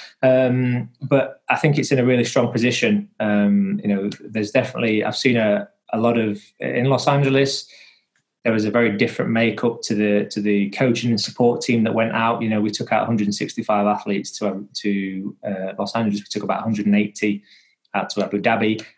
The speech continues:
there was a very different mix of coaches that went out there. There's a lot more youth in there involved and a lot of different ways of thinking. And not that youth is always, you know, the greatest predictor of success, but we got our most medals ever.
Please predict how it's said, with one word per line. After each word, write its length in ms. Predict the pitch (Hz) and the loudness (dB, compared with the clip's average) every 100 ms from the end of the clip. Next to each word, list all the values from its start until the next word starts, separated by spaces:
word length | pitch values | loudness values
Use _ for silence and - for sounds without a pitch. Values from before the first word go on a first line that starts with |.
| - | -2
there 80 | 120 | 0
was 80 | 110 | 2
a 20 | |
very 160 | 120 104 | 2 2
different 440 | 120 - 113 - | 0 0 -2 0
mix 460 | 110 - - - - | 0 -2 -4 -8 -4
of 540 | 101 101 95 - - _ _ _ | -2 -2 -4 -12 -20 _ _ _
coaches 640 | - 120 107 117 101 - - | -2 0 0 0 -2 -4 -4
that 100 | 107 | 0
went 120 | 104 | 2
out 140 | 101 | 0
there. 140 | 104 104 | 0 -2
There's 160 | 202 | -2
a 60 | 107 | 0
lot 200 | 104 104 | 0 0
more 80 | 98 | 0
youth 320 | 101 107 - | 0 0 0
in 120 | 104 | 2
there 200 | 101 101 | 2 2
involved 580 | 101 101 101 101 101 - | 2 2 0 0 -2 -4
and 220 | 98 92 - _ - | -6 -6 -12 _ -2
a 40 | |
lot 80 | 104 | 0
of 80 | 101 | 0
different 280 | 117 - 101 | -2 -4 -6
ways 200 | 98 101 | -6 -4
of 80 | |
thinking. 580 | 117 113 107 110 110 104 - _ _ - | -2 -2 0 0 0 -2 -10 _ _ -4
And 160 | 110 113 | 0 0
not 180 | 107 | 0
that 120 | 107 104 | -2 -4
youth 300 | 101 101 101 | -2 -4 -4
is 120 | 104 | -2
always, 280 | 98 95 98 | -2 -4 -6
you 60 | |
know, 80 | 95 | -6
the 80 | 98 | -4
greatest 340 | 104 98 - | -2 -2 -4
predictor 280 | - 107 104 | -6 -8 -8
of 60 | 101 | -10
success, 480 | 107 - 127 120 - | -6 0 0 0 0
but 400 | 120 117 - _ _ _ _ _ - 120 | 0 0 -6 _ _ _ _ _ -8 -2
we 120 | 113 | 0
got 160 | 117 | 2
our 120 | 113 110 | 0 0
most 320 | 110 104 117 | 0 0 0
medals 300 | 110 104 101 | -2 0 0
ever. 340 | 107 104 107 | 0 -2 -4